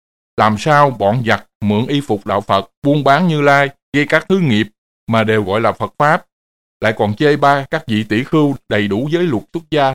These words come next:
là đạo tiểu thừa? Do chúng làm cho vô lượng chúng sanh mắc phải nghi lầm, nên sẽ bị đọa vào ngục vô gián. Sau khi tôi diệt độ rồi, nếu có tỷ khưu phát tâm quyết định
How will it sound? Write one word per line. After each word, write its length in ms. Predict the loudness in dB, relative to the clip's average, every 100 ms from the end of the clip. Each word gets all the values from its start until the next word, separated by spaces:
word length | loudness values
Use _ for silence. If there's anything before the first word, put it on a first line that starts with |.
| -4
là 180 | -2 0
đạo 160 | -2
tiểu 200 | -2 -2 0
thừa? 320 | 0 0 -2 -8 _ _ _ _ _ _ _ _ _
Do 140 | 0 2
chúng 260 | 2 2
làm 240 | 2 0 0
cho 140 | -2 0
vô 200 | 0 2
lượng 180 | 0 -2
chúng 140 | -4
sanh 260 | -2 -2 -2
mắc 160 | -4 -4
phải 160 | -2 0
nghi 180 | -2
lầm, 240 | 0 0 0 -8 _ _ _ _
nên 180 | 0 0
sẽ 180 | 2 -2
bị 140 | -2
đọa 280 | -2 0 0
vào 180 | 0 0
ngục 180 | 0 -4 -4
vô 120 | -4
gián. 260 | -2 -2 -4 -10 _ _ _ _ _ _ _ _ _ -2
Sau 160 | 0
khi 200 | 0 -2 2
tôi 180 | 0 0
diệt 140 | -4
độ 180 | -2 -2
rồi, 260 | 0 0 -2 -8 _ -2
nếu 180 | 0
có 140 | 0 -2
tỷ 220 | -6 -6
khưu 320 | -4 -2 -2 -2
phát 220 | -4 -2
tâm 200 | -2 -2
quyết 220 | -2 -4 -2
định 180 | -4